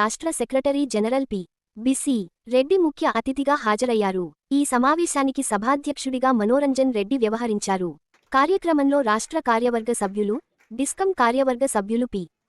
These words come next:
శ్రీనివాసులు, జె. నరేష్ కుమార్, చంద్రశేఖర్, తాజుద్దీన్ బాబా, ఎస్. రాజా, టి ఎస్ దుర్గాప్రసాద్,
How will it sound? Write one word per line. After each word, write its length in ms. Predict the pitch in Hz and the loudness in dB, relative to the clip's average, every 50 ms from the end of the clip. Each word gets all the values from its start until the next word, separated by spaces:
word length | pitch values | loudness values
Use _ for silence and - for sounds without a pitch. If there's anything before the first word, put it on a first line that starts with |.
| _ _ | _ _
శ్రీనివాసులు, 720 | - - 285 285 311 349 359 320 277 262 - 233 220 214 233 - _ _ - 208 - | -8 -2 0 2 4 4 4 4 2 0 0 0 -2 -2 -2 -4 _ _ -12 -2 2
జె. 140 | 240 247 240 220 196 - _ _ - 240 | 2 4 4 2 0 -4 _ _ -2 -2
నరేష్ 300 | 247 254 294 349 381 - - - | 0 0 0 0 -2 -2 -2 0
కుమార్, 280 | 247 226 214 208 247 277 - _ _ _ - - | 0 2 2 0 0 -2 -6 _ _ _ -4 0
చంద్రశేఖర్, 680 | 254 254 285 339 339 - - 247 226 - - 226 277 - _ _ _ _ _ | 2 2 2 0 0 0 0 0 0 0 -4 -6 -6 -8 _ _ _ _ _
తాజుద్దీన్ 540 | - 254 262 285 - 330 294 294 302 302 277 226 | 0 2 2 2 0 -2 0 0 2 2 2 2
బాబా, 240 | 208 196 190 202 208 247 - _ - 247 247 | 0 0 2 0 -2 -2 -4 _ -2 -2 -2
ఎస్. 140 | 226 - - - _ _ _ _ _ _ - | -2 -4 -10 -14 _ _ _ _ _ _ -4
రాజా, 400 | 220 233 247 269 269 269 254 240 247 - _ _ _ - | 0 0 2 2 2 0 0 0 -2 -6 _ _ _ 0
టి 80 | 294 294 285 247 | 2 2 2 0
ఎస్ 120 | - - - - _ _ _ - 214 254 | -2 -6 -12 -16 _ _ _ -6 -4 -2
దుర్గాప్రసాద్, 680 | 277 294 - 359 349 - 247 226 - 220 208 202 196 | -2 0 0 0 0 0 -2 -2 0 0 0 -2 -2